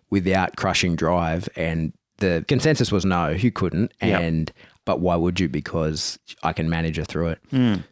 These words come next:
Speaker 1: So, yeah, and to be honest, Val drives a lot of people <laughs> crazy.
Speaker 2: Yeah.
Speaker 1: She, she isn't for a lot of people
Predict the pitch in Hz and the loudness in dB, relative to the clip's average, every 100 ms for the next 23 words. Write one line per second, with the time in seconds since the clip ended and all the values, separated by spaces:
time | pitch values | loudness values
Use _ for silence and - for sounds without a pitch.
0 | - 131 123 117 92 - 165 156 180 147 | -4 2 4 4 2 4 4 4 6 6
1 | 170 92 - _ - 156 - 123 117 104 | 6 4 0 _ 0 4 4 6 4 4
2 | 98 95 95 98 - - - - - - | 2 2 2 2 0 2 2 0 -2 -2
3 | 113 - - 113 95 98 131 117 92 123 | -2 -4 -2 0 2 2 2 2 2 -2
4 | _ - 135 123 127 123 120 - 104 98 | _ 0 4 6 6 6 2 2 2 4
5 | 101 95 - 95 123 165 | 2 0 0 0 2 0